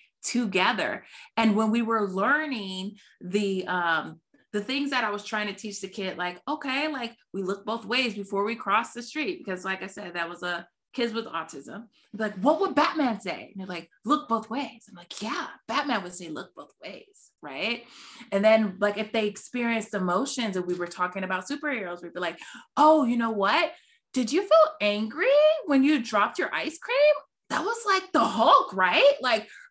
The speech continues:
'Urgh, I'm super mad, Hulk smash,' right?" And, like, getting them all enthusiastic and being able to identify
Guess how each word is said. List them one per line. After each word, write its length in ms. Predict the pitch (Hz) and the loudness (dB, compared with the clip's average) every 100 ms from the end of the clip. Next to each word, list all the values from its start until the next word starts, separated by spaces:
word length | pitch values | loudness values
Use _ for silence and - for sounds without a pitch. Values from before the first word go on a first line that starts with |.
| - | 0
'Urgh, 1000 | 392 392 381 381 370 349 339 320 302 277 | 6 8 10 10 12 12 10 10 8 6
I'm 340 | 311 381 247 202 | 6 2 -2 -8
super 680 | - - 359 415 359 370 359 | -8 -4 4 4 4 2 0
mad, 520 | 349 349 339 320 302 | 2 4 6 6 6
Hulk 540 | 302 359 381 339 - - | 4 6 10 8 6 0
smash,' 880 | - 370 453 480 480 415 349 311 269 | -4 6 8 10 10 10 8 4 4
right?" 500 | 330 453 571 622 - - - - - | 8 8 8 8 6 -4 -12 -8 0
And, 200 | 311 302 | 0 2
like, 240 | 311 220 | -4 -4
getting 340 | 214 339 370 359 | -2 0 0 2
them 200 | 330 302 277 | 2 2 2
all 220 | 302 311 | 4 2
enthusiastic 1080 | 285 - 302 330 277 294 277 294 302 294 247 | -2 -6 -4 -4 -4 -2 2 4 2 -4 -4
and 160 | 262 | -4
being 280 | 277 285 277 | -4 -4 -4
able 260 | 285 262 269 | -4 -6 -6
to 180 | 277 240 | -6 -2
identify 1300 | 240 185 - 220 269 370 370 - 233 190 160 180 | -2 -4 -10 -6 0 0 0 -2 -4 -2 -6 -10